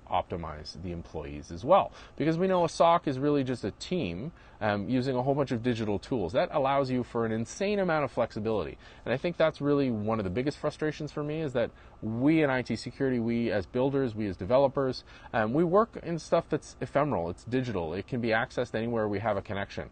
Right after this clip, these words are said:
So why are we letting old models dictate where we work, how we work? Um, you know, and don't get me wrong,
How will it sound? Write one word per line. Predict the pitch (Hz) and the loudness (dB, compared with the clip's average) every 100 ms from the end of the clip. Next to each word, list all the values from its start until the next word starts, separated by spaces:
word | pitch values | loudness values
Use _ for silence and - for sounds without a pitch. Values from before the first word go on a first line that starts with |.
| - - - | -16 -20 -10
So | - | 0
why | 120 113 120 | 4 6 6
are | 147 | 4
we | 139 | 4
letting | 113 113 110 | 4 2 2
old | 98 107 107 104 | 0 2 4 2
models | 98 95 98 95 87 | 2 0 2 -2 -4
dictate | 90 90 113 98 87 - | -6 -6 -4 -4 -6 -8
where | 87 98 110 | -4 -2 0
we | 110 | 0
work, | 107 101 98 - | -2 0 -2 -4
how | - 101 98 | -6 -2 0
we | 95 | -2
work? | 87 90 82 - - - - | -4 -6 -8 -12 -20 -20 -18
Um, | - 82 82 80 78 62 98 | -10 -8 -6 -6 -10 -12 -8
you | 92 | -8
know, | 82 82 | -6 -8
and | 104 95 95 - - - | -8 -8 -10 -14 -18 -10
don't | - 165 | -6 -4
get | 156 | -4
me | 135 | -4
wrong, | 98 90 117 | -2 -2 -4